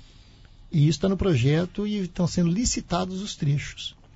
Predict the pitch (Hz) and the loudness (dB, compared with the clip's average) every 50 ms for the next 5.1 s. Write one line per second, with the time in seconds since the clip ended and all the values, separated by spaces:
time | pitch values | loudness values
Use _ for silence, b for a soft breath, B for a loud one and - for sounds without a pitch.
0 | b b b b b b b b b b b b b - 170 165 180 240 262 247 | b b b b b b b b b b b b b -2 0 4 6 6 6 6
1 | - - 226 214 185 165 180 190 196 190 175 190 190 190 170 190 180 175 147 135 | 6 4 6 6 8 6 6 6 6 8 8 8 6 6 4 2 4 4 4 4
2 | 165 185 196 214 220 - - 208 190 180 - - 175 165 151 - 165 175 180 - | 4 2 2 0 -2 -2 -4 -4 -4 -4 -2 0 0 2 4 6 6 8 6 6
3 | - 170 - - - 175 - - - 165 170 196 202 170 - - 202 208 202 208 | 4 -2 -2 0 0 -2 0 0 0 0 2 0 0 -2 -2 -2 0 0 2 0
4 | 190 - - 160 175 185 175 160 156 - - - 165 170 165 139 131 151 180 202 | 0 0 2 2 2 2 2 2 -2 -2 -2 0 2 2 2 4 6 6 6 6
5 | 220 | 4